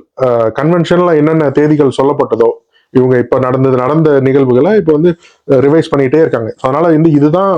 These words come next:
அஹ், ஃபைன-, ஃபைனல் அப்படின்னு நம்ம சொல்லிட முடியாது. ஆனாலும், அஹ், இந்த நாற்பத்தி, எழுபது வருட காலத்துல நடந்த நிறைய தரவுகள்,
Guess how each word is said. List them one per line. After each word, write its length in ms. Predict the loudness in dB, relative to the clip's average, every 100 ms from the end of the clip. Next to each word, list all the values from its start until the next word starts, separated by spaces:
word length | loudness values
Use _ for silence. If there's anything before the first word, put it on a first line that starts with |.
| -6 _ _ _ _
அஹ், 420 | -4 -2 -2 -2 -4 -10 _ _
ஃபைன-, 600 | -4 -2 0 0 -2 -6
ஃபைனல் 460 | -4 -2 0 0 2 0 -2
அப்படின்னு 400 | -6 -2 0 0
நம்ம 220 | -2 -2 -2
சொல்லிட 320 | 0 0 0
முடியாது. 320 | 0 -2 -4 -8 _ _ _ _ _
ஆனாலும், 580 | -4 -2 0 0 0 -2 -6 _ _ _ _ _ _ _ -6
அஹ், 460 | -4 -2 -4 -2
இந்த 180 | -2 0
நாற்பத்தி, 540 | 0 -2 -4 -4 0 0 2 0
எழுபது 360 | 0 0 2 2
வருட 240 | 0 0
காலத்துல 680 | -2 -2 -2 0 0 2 0
நடந்த 320 | -2 -2 0 0 -2 -6 _ _ _ _ _
நிறைய 380 | -2 0 2 0
தரவுகள், 560 | -2 -2 0 0 2